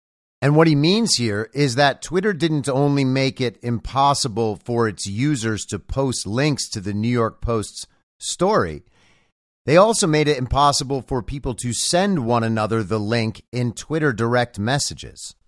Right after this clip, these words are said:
So they were censoring people's private communications that did not appear on the platform.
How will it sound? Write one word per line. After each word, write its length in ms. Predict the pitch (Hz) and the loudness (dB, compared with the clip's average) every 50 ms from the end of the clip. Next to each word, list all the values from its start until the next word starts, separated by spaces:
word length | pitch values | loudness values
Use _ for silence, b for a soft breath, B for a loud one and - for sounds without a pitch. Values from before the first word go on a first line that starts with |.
| _ _ _ _ _ _ _ _ _ _ _ _ | _ _ _ _ _ _ _ _ _ _ _ _
So 200 | - - 147 143 | 0 2 4 6
they 140 | 135 147 | 6 4
were 180 | 151 139 135 123 | 4 4 2 0
censoring 720 | - - - - 190 220 233 - - 139 127 117 117 113 101 | 0 0 2 2 2 2 2 0 0 -2 0 -2 -2 -2 -4
people's 440 | - 131 127 - 120 120 117 - - | -4 -6 -6 -4 -2 -2 -2 -4 -6
private 520 | - - 139 139 139 143 123 120 - - | -6 2 4 4 4 4 2 0 -4 -6
communications 840 | - 113 123 123 120 107 - - 143 151 165 151 - 120 107 101 - | -6 -2 -2 0 0 -2 -2 0 0 0 2 0 -2 -4 -4 -6 -4
that 280 | - 113 104 85 80 76 | -2 -4 -4 -4 -6 -4
did 200 | 101 139 143 123 | -2 0 0 2
not 280 | 120 123 120 117 110 | 2 2 2 2 2
appear 400 | 104 - - 123 131 135 123 113 | 0 -2 -4 -4 -2 0 0 2
on 160 | 107 104 101 95 | 0 0 -2 -4
the 40 | |
platform. 680 | 82 - - 135 143 143 123 - - - 78 60 55 - | -6 -4 0 2 2 2 2 0 -4 -10 -14 -14 -14 -18